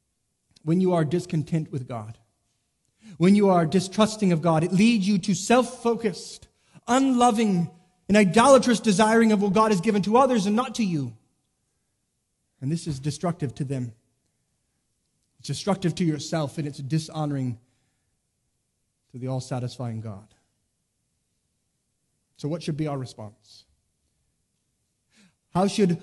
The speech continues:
we apply the principle of the tenth commandment? And the simple principle behind the tenth commandment, the precept of "You shall not covet what belongs to your neighbor," is that we should trust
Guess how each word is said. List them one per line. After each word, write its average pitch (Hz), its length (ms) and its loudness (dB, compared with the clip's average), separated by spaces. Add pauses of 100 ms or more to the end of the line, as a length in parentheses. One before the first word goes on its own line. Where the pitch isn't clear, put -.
we 196 120 4
apply 180 500 2
the 170 120 2
principle 185 400 0
of 175 100 0
the 156 80 0
tenth 175 240 -4
commandment? 147 420 -2
And 165 120 2
the 170 80 -2
simple 185 340 0
principle 175 460 -2
behind 190 500 0
the 175 80 -2
tenth 196 240 -4
commandment, 175 420 -4
the 175 60 -2
precept 190 540 -4 (180)
of 175 120 2
"You 196 100 2
shall 190 180 0
not 180 160 -2
covet 190 320 0 (120)
what 190 100 -2
belongs 185 380 2
to - 60 -6
your 170 80 2
neighbor," 170 440 0 (540)
is 156 140 2
that 165 120 0
we 160 160 2
should 165 220 -4
trust - 480 -6